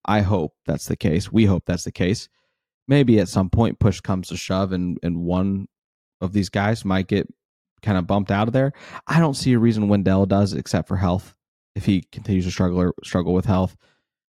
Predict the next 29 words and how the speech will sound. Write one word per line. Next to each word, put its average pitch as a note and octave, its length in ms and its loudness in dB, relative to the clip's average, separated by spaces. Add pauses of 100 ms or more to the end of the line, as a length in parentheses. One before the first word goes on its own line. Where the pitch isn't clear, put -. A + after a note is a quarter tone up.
(140)
Markelle A#2 300 2
Fultz, F#2+ 300 -2
much F#2+ 220 0
of F#2 40 0
the F#2 60 2
same, F#2+ 320 2
but F2 120 2
also F#2 360 0
I F2+ 120 0
just E2+ 180 -6
think F#2 220 0
that, F#2 200 0 (500)
you C3+ 120 0
know, G#2+ 240 2
if F#2+ 120 -4
there's G2+ 240 2
a, F#2 380 2
a, F#2 320 2
a F#2+ 60 2
guard, F#2 380 0
a F2+ 40 0
point F#2 340 -2
guard F#2 220 0
that F2+ 140 -2
comes F#2+ 240 -2
along F#2 520 -2 (120)
at - 100 -2
some G#2 220 0
point A2+ 320 2